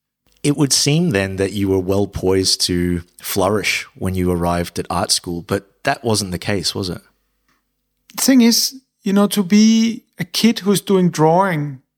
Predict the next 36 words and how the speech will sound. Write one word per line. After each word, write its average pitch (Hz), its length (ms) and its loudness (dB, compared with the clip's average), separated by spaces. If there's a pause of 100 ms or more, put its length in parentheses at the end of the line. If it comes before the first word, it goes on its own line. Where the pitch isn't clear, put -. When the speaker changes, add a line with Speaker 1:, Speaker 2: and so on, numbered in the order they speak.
(120)
Speaker 2:
at 202 120 -4
first 226 300 0
one 214 140 0
has 190 260 -2
nothing 190 520 2
to 190 140 -4
do 190 240 0
with 185 360 -2
art. 196 420 0 (1120)
Much - 360 2
later, 202 440 2
it 156 100 -6
has 165 160 0
something 190 360 -4
to 180 100 -2
do 175 120 0
with 185 140 0
art 180 240 -4
again. 185 460 -4 (1040)
But 175 100 2
there 180 160 2
is 202 120 0
a 220 40 4
natural 190 480 0
order 190 380 0
that, 170 280 -4 (640)
and 170 100 2
it 175 120 0
sounds 196 640 0
brutal, 196 460 0
that 160 200 -4
you 175 100 0
have 180 220 0
to - 100 -6
be 185 140 -2
destroyed. 180 640 -4